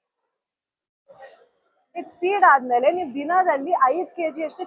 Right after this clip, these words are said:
ಕಿಚನ್ ವೇಸ್ಟ್ ಆರಾಮಾಗಿ ಹಾಕ್ಬೋದು. ನೀವ್ ಏಳ್ ದಿನ ತನಕ ಹಾಕ್ತಾ ಹೋಗ್ಬೋದು. ನೀವ್ ಇಲ್ಲಿ ನೋಡ್ಬೋದು ಯಾವಾಗ ಫುಲ್ ಆಗುತ್ತೆ. ಇದು ಫುಲ್ ಆದ ತಕ್ಷಣ ನೀವ್ ಇದನ್ನ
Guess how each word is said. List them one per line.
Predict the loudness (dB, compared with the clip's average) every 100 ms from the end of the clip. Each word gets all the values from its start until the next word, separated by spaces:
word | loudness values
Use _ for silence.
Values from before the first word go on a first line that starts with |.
| -14
ಕಿಚನ್ | -14 -6
ವೇಸ್ಟ್ | -4 2 4
ಆರಾಮಾಗಿ | 4 4 0 2
ಹಾಕ್ಬೋದು. | 0 0 -6 -6 -14 _ _ _ _ -8
ನೀವ್ | -8 -6 4
ಏಳ್ | 10 10 8
ದಿನ | 2 2
ತನಕ | -2 0 0 6
ಹಾಕ್ತಾ | 6 8 8
ಹೋಗ್ಬೋದು. | 8 8 0 0
ನೀವ್ | -2 -2
ಇಲ್ಲಿ | 2
ನೋಡ್ಬೋದು | 4 4 4 2 0
ಯಾವಾಗ | 0 0 -4
ಫುಲ್ | -6 -2
ಆಗುತ್ತೆ. | -2 -2 -6 -6 -6 -14 -14 -10 -12
ಇದು | -12 -2
ಫುಲ್ | 0 6 6
ಆದ | 6 2
ತಕ್ಷಣ | -2 -2 -4 -2 -2
ನೀವ್ | -6 -6 -8
ಇದನ್ನ | -6 -6 -2